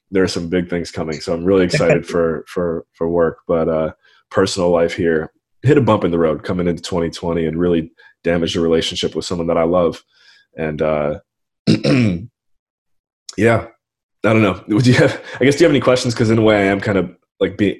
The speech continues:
Speaker 1: beating around the bush 'cause I, I don't know if I should go into all the details, you know, like.
Speaker 2: No, well, yeah, I don't wanna make, I don't wanna make you th-, talking about anything you don't wanna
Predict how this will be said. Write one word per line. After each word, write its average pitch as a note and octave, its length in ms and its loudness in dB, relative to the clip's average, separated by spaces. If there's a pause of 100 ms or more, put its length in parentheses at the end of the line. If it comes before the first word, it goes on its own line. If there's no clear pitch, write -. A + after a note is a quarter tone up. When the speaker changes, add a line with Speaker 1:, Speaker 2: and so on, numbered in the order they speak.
Speaker 1:
beating F#2+ 220 2
around F2+ 180 0
the E2 40 -2
bush F2 340 0
'cause F2+ 180 -6
I, F2 80 0
I - 180 -4
don't F#2+ 120 -2
know F2 80 -2
if E2+ 120 -4
I - 40 -2
should F2 160 -6
go F2 120 -2
into E2 120 -4
all E2 160 -2
the D#2 60 -12
details, D#2+ 420 -4
you E2 80 -6
know, E2 240 -6
like. E2+ 220 -6 (1160)
Speaker 2:
No, F#3 340 4
well, E3 80 2
yeah, E3 200 4
I D#3+ 40 6
don't E3+ 100 0
wanna D3+ 180 -4
make, C#3+ 240 -6 (220)
I D#3 120 -4
don't D3+ 100 -6
wanna C3 140 -10
make C3 180 -12
you - 140 -20
th-, C3 120 -12 (140)
talking C3+ 240 -2
about B2+ 320 -4
anything C3 340 -6
you B2 100 -8
don't B2+ 160 -4
wanna A#2 140 -4